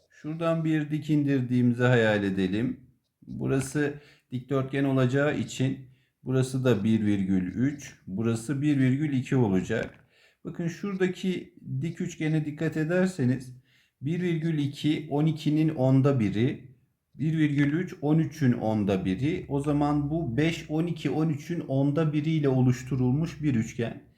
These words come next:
O zaman buranın da sıfır nokta beş, yani beşin onda biri olduğunu söyleyebiliriz. Bunların toplamı ne olacaktır?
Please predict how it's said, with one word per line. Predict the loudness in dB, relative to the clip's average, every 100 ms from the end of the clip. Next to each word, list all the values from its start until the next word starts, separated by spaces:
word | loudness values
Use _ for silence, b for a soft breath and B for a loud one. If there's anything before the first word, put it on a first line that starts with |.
| b b b -6
O | -4
zaman | 0 2 2
buranın | 2 2 4 4 4
da | 2 2 -8 -20 _
sıfır | -18 -10 -8 -4 0
nokta | 0 0 -2 -2 2
beş, | 2 2 0
yani | 2 6 6 6
beşin | 2 2 0 0
onda | 2 4 4 2
biri | 2 2
olduğunu | 0 0 0 -2 -2
söyleyebiliriz. | -2 -2 0 0 2 4 2 0 -8 -16 b b b -10
Bunların | -6 -2 2 2 2
toplamı | 0 -2 -2 0 2
ne | 4
olacaktır? | 4 2 2 -2 -4 -8 -8 -10